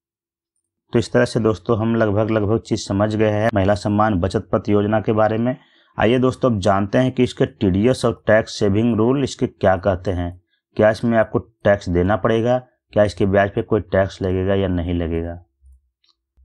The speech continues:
तो इसका नियम कहता है दोस्तों कि जो भी इसमें टीडीएस कटता है अगर पोस्ट ऑफिस या बैंक में, वो इस स्कीम में अप्लाई नहीं होता है। इसका जो भी इंटरेस्ट आपको मिलेगा इस स्कीम में उस पे आपको कोई भी टैक्स देना नहीं पड़ेगा,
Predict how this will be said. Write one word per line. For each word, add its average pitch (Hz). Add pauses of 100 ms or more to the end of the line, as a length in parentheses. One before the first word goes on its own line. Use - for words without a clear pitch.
(140)
तो 139
इसका 143
नियम 147
कहता 139
है 139
दोस्तों 123
कि 139
जो 127
भी 131
इसमें 135
टीडीएस 123 (120)
कटता 127
है 117
अगर 117
पोस्ट 113
ऑफिस 113
या 107
बैंक 104
में, 113
वो 113
इस 120
स्कीम 113
में 117
अप्लाई 104
नहीं 98
होता 87
है। 85 (500)
इसका -
जो 120
भी 123
इंटरेस्ट 127
आपको 117
मिलेगा 110
इस 113
स्कीम 110
में 127 (220)
उस -
पे 127
आपको 120
कोई 123
भी 123
टैक्स 117
देना 107
नहीं 95
पड़ेगा, 90